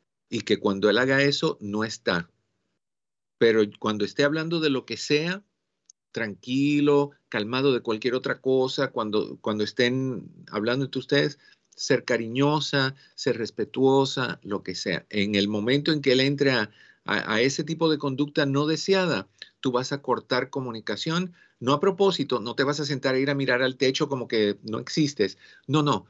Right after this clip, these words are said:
tú sigues en lo tuyo normal, sin enojo, sin nada. A la larga,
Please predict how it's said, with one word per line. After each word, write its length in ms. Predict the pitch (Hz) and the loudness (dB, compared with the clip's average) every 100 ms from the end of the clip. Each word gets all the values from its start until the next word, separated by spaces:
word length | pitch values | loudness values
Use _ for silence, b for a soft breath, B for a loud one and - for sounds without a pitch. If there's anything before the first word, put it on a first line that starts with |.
| _ _ | _ _
tú 140 | 139 | -4
sigues 420 | - 170 170 175 | 0 2 2 2
en 120 | 160 | 0
lo 100 | 135 123 | 0 0
tuyo 320 | 139 156 160 | 0 2 0
normal, 640 | 143 123 127 127 90 - _ _ _ | -2 -2 -2 0 -2 -6 _ _ _
sin 280 | - 139 117 | -4 -2 2
enojo, 680 | 110 123 151 165 165 156 151 b b | 4 6 6 4 2 0 0 b b
sin 360 | - 123 113 | -6 -4 0
nada. 400 | 120 113 98 87 _ | 2 4 4 0 _
A 120 | 101 | 0
la 160 | 101 98 | 2 2
larga, 640 | 110 151 185 139 95 139 | 2 2 2 2 0 -2